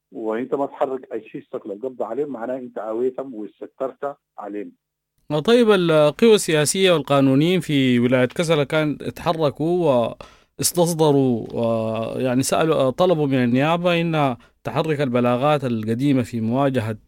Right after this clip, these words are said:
Speaker 2: آه، قيادات النظام السابق، وبموجبه صدر أوامر قبض في مواجهة القيادات دي. هل اتحركتوا تحرك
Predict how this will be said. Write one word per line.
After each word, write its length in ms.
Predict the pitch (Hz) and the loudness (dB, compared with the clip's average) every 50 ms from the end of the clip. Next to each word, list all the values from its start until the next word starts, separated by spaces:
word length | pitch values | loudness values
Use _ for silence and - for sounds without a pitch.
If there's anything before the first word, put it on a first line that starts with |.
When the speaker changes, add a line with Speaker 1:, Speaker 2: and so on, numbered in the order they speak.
| - 113 | -10 -10
Speaker 2:
آه، 560 | 110 110 107 104 104 104 104 101 107 113 117 | -8 -8 -6 -8 -8 -8 -8 -8 -10 -12 -12
قيادات 520 | 110 - 120 120 123 120 123 117 113 - | -12 -8 -6 -4 -4 -4 -4 -6 -6 -6
النظام 380 | 117 113 117 117 117 135 139 131 | -8 -6 -6 -4 -4 -4 -4 -4
السابق، 540 | 117 - - 139 139 151 156 165 - - - | -4 -6 -4 -2 -2 -2 -2 -4 -6 -6 -6
وبموجبه 800 | 127 117 113 113 113 110 110 107 117 110 120 120 123 147 165 156 | -4 -4 -2 -2 -4 -6 -6 -6 -4 -2 -2 -2 -2 -2 -4 -6
صدر 340 | 143 - - 156 139 139 131 | -4 -4 -4 -2 0 0 0
أوامر 280 | 127 120 117 113 113 117 | 0 0 -2 -2 -2 -4
قبض 400 | 113 117 135 156 156 156 151 - _ _ _ _ _ _ _ _ | -4 -2 -2 -2 -2 -4 -8 -18 _ _ _ _ _ _ _ _
في 140 | - 135 131 | -4 0 2
مواجهة 480 | 127 120 123 139 156 160 151 135 123 120 - | 2 2 2 2 0 0 -2 -4 -6 -4 -8
القيادات 580 | 117 104 - 113 110 113 113 117 120 117 117 | -10 -8 -6 -6 -4 -4 -4 -2 -2 -4 -4
دي. 180 | 110 107 110 104 | -4 -8 -12 -10
هل 340 | 92 127 156 175 190 190 175 | -6 -4 -4 -4 -2 -4 -4
اتحركتوا 520 | 147 - - 139 135 143 151 - - 147 | -6 -4 -4 -4 -4 -4 -6 -4 -4 -4
تحرك 360 | 123 - - 147 151 151 135 | -4 -2 -6 -4 -4 -4 -6